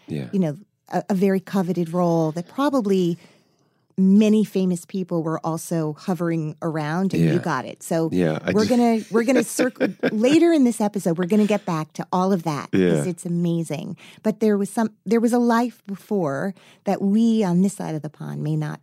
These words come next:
Speaker 2: know as much about because
Speaker 1: Mm.
Speaker 2: you've been mostly in England.
Speaker 1: Yeah.
Speaker 2: Yeah.
Speaker 1: Yeah.
Speaker 2: Um, so you mentioned being in choirs until your voice
Speaker 1: Yeah.
Speaker 2: broke.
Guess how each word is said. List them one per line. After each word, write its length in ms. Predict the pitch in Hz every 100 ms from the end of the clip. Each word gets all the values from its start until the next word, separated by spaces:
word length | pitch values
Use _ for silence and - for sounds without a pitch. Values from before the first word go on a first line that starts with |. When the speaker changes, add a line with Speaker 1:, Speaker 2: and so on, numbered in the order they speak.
| _
Speaker 2:
know 280 | 175 170 160
as 160 | 156 160
much 180 | 151
about 400 | 151 156 143 - -
because 320 | 151 147 156
Speaker 1:
Mm. 40 | -
Speaker 2:
you've 120 | 156
been 200 | 160 160
mostly 680 | 156 147 - 156 143 139 139 _
in 80 | 170
England. 480 | 185 208 156 - 190 _
Speaker 1:
Yeah. 140 | 98 - _ _
Speaker 2:
Yeah. 180 | - 170
Speaker 1:
Yeah. 120 | 98 101 _ - - -
Speaker 2:
Um, 340 | 196 190 190 -
so 380 | - - 202 202 202
you 300 | 196 202 196 -
mentioned 480 | 190 196 - 220 214
being 260 | 190 180 170
in 120 | 170
choirs 580 | - 175 160 156 156 151
until 280 | 156 151 151
your 380 | 151 147 147 -
voice 320 | 156 147 135
Speaker 1:
Yeah. 60 | 127
Speaker 2:
broke. 320 | 143 131 -